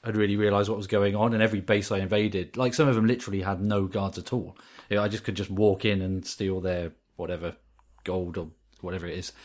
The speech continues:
Um, but later on, it just got so hard with it, with guards with, um, helmets and body armor, and they could spot you, you know, just from a little peak of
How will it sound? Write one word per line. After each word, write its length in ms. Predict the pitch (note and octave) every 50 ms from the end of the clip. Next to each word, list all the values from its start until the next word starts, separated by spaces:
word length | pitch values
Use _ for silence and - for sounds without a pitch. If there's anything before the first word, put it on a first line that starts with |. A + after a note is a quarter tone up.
| - - - - - - - - - - _ _ -
Um, 520 | - A#2 A2 G#2+ G#2+ G#2+ G#2+ A2 A2 G#2+ - _ _ - C#3
but 400 | - B2+ A#2+ A#2+ A#2 - - - - -
later 480 | C#3+ C3 C3 B2 A#2+ - - A2+ G#2+ A2
on, 380 | A2+ G#2 G2 F#2 F#2 F2+ F#2+ - _
it 160 | - B2+ A#2+
just 180 | G2 B2 A2+ -
got 140 | B2+ A2+ A2
so 300 | - - - C3 A#2 G2+
hard 200 | G2 G2 G2 F#2
with 140 | G2+ F#2 G2+
it, 100 | A#2 A2+
with 360 | G#2 G2+ G2+ F#2 - - -
guards 420 | - G2 G2 G2 F#2+ F#2+ - -
with, 300 | G2 G2 F#2+ E2+ - - F#2
um, 400 | F#2 F2+ F2+ F2+ F2+ F2+ F2+ F2 _ _ _ - - - - - - _ _
helmets 560 | - - - G2+ G2 F#2+ F#2+ F#2 F#2 - -
and 160 | F#2 F2+ E2 - _ _ _ _ -
body 240 | - G2+ G2 G2 G2
armor, 200 | G2 G2 F#2+ F#2+
and 100 | F#2 F2+
they 100 | F#2 F#2
could 220 | - - - -
spot 420 | - - - - - B2 G#2+ - -
you, 220 | A2 G2 G2 F#2+
you 140 | F2+ F#2+ G2+
know, 140 | F#2+ F#2 F#2
just 160 | - - -
from 100 | - G2
a 40 | F#2+
little 240 | G2 G#2 G#2 F#2+ G2
peak 380 | F#2+ - - - G#2+ F#2+ - -
of 240 | G#2 F#2 F2+ -